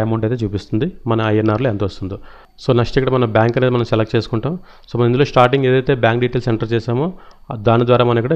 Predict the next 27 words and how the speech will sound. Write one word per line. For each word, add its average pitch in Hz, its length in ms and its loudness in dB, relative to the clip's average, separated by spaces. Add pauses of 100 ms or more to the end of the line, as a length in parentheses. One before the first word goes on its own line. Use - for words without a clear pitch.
విత్‌డ్రా 113 200 2
అయితే 123 180 -2
మనం 147 180 -2
చేసుకోగలం. 95 460 0 (480)
ఒకవేళ 135 300 4
మీరు 143 140 6 (140)
క్రిప్టో 139 280 2
కరెన్సీ 135 260 0
ద్వారా 135 220 0
చేసుకోవాలంటే 120 480 0
కనుక 113 160 -2 (140)
ఇక్కడ 107 120 -4 (220)
క్రిప్టో 123 300 0
కరెన్సీ 123 280 0
ఆప్షన్ని 117 320 -4
ట్యాప్ 110 200 0
చేస్తారు. 120 320 -2 (500)
So, 127 60 0 (120)
ట్యాప్ 120 200 0
చేసిన 131 200 -4
తర్వాత 123 220 -2 (100)
ఇక్కడ 110 160 -6
మీకు 110 180 -2 (260)
ఎంతైతే 123 340 -2
అమౌంట్ 117 260 -2
కావాలనుకుంటున్నారో 110 640 -2
ఆ - 20 0